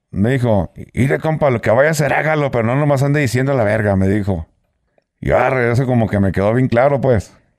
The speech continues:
Y no, dije, "Chingue su madre". Pero me, primero, antes de escapar, me encomendé a Dios, pues le pedí perdón por todos los pecados que había cometido en el momento. Por si lo que me pasaba, para ser salvo, pues, porque yo sí creo en Dios, ¿verdad? No sé de ninguna religión, pero sí creo en Dios.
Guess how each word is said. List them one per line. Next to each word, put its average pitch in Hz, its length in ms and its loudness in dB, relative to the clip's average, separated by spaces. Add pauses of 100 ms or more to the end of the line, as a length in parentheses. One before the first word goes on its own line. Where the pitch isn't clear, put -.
(160)
Y - 140 -6
no, 139 320 2
dije, 123 240 0
"Chingue 127 280 -2
su 120 100 0
madre". 113 420 2 (280)
Pero 107 200 0
me, 107 200 2
primero, 120 320 0
antes 151 240 0
de 110 260 2
escapar, 104 300 0
me 135 100 2
encomendé 95 380 0
a 117 60 2
Dios, 120 200 0
pues 113 160 0
le 101 80 2
pedí 95 220 0
perdón 123 320 0
por 113 120 0
todos 123 160 0
los 139 140 0
pecados 110 340 0
que - 80 -2
había 104 140 2
cometido 127 320 0
en 135 60 0
el 135 80 2
momento. 123 580 0 (540)
Por 92 160 0
si 95 180 2
lo 92 140 2
que 90 60 2
me 90 100 2
pasaba, 113 400 2
para 90 120 2
ser 117 160 0
salvo, 123 360 0
pues, 110 200 2
porque 90 200 2
yo 101 80 2
sí 107 100 0
creo 120 140 -2
en 117 80 2
Dios, 110 240 2
¿verdad? 107 180 2
No 120 140 0
sé 151 80 0
de 151 60 0
ninguna 135 260 2
religión, 135 340 0
pero 110 140 0
sí 101 100 -2
creo 120 160 -2
en 117 60 2
Dios. 110 360 0